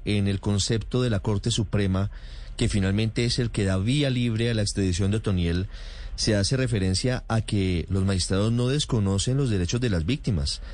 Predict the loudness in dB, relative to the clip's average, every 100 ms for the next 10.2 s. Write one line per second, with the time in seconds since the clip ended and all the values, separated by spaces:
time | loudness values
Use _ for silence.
0 | -10 -10 -12 -12 -2 2 2 2 0 -2
1 | -2 -4 0 0 0 -2 0 0 0 0
2 | 0 0 0 0 2 2 2 2 2 0
3 | 0 0 0 0 0 2 0 0 0 0
4 | 0 -2 0 -2 0 0 0 0 0 -2
5 | -2 -2 2 2 2 2 0 -2 -2 0
6 | 2 2 0 0 0 0 2 0 -4 -12
7 | -12 -14 -12 0 2 2 0 0 0 0
8 | 0 0 0 0 -2 0 -2 0 -4 -8
9 | -14 -14 -12 -4 0 2 2 2 2 2
10 | 0